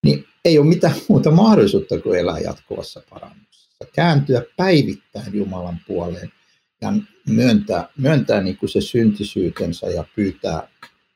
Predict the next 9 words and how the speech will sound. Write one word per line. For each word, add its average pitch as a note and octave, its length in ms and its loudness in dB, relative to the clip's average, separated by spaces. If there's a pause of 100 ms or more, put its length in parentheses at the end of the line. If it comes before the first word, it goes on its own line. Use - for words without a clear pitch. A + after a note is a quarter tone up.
(320)
pyytää G2+ 480 0
armoa. F2 380 -2
Ja F2+ 80 2
tää A#2 180 0
ei A#2 60 2
tule A#2 340 2
valmiiksi B2 760 2
ennen G2+ 320 0
kuin G#2 280 -4